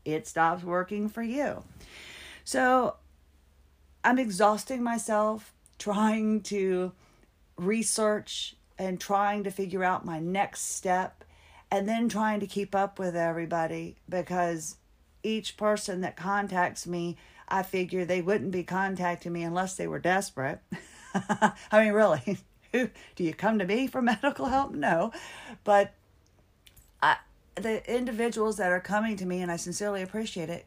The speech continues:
can relate. And I'm trying so hard to figure out which direction to go. Right now, I can hardly lift my arm, but I'm trying. I keep making myself lift my arm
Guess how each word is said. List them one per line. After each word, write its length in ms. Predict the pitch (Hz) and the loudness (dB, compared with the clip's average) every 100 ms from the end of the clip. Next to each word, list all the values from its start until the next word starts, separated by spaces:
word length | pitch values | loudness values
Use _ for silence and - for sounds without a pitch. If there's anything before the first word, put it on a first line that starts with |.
| - | -10
can 240 | 185 185 | -4 -4
relate. 640 | 180 165 180 190 165 - - - - - - - - - - - _ _ _ - | -4 -2 -2 -2 -6 -12 -20 -20 -20 -20 -20 -20 -20 -20 -20 -20 _ _ _ -2
And 600 | 190 196 196 190 190 190 - - _ - | 2 4 4 2 -2 -6 -10 -20 _ -4
I'm 160 | 185 | -4
trying 500 | 180 196 208 208 208 | -2 0 2 2 0
so 420 | 190 - 220 233 | -4 -2 2 2
hard 640 | 196 214 220 202 175 175 - - - | 4 2 2 0 -2 -6 -10 -20 -8
to 100 | 214 | -6
figure 300 | 196 202 190 | -2 -2 0
out 200 | 185 - | -2 -2
which 260 | 202 214 - | -4 -4 -4
direction 520 | 208 202 196 - 185 | -2 0 -2 -6 -6
to 100 | 185 | -6
go. 280 | 165 196 190 | -2 0 0
Right 280 | 175 208 180 | 2 2 2
now, 240 | 214 220 | -2 0
I 120 | 202 | 0
can 220 | 220 202 185 | -2 -6 -4
hardly 400 | 160 196 214 208 | 0 2 2 0
lift 260 | 196 185 | -4 -4
my 160 | 180 175 | -4 -4
arm, 360 | - 202 196 | -2 -2 -2
but 140 | 180 160 | -2 -2
I'm 180 | 160 165 | -2 -4
trying. 480 | - 208 196 165 | -2 0 0 -2
I 80 | 151 | -6
keep 240 | 160 214 - | -6 -10 -6
making 360 | 185 190 220 | -6 -4 -4
myself 440 | 214 202 - 180 - | -2 -2 0 -2 -2
lift 220 | 208 - | -8 -6
my 160 | 202 190 | -8 -4
arm 460 | 202 208 190 185 | -2 0 0 -2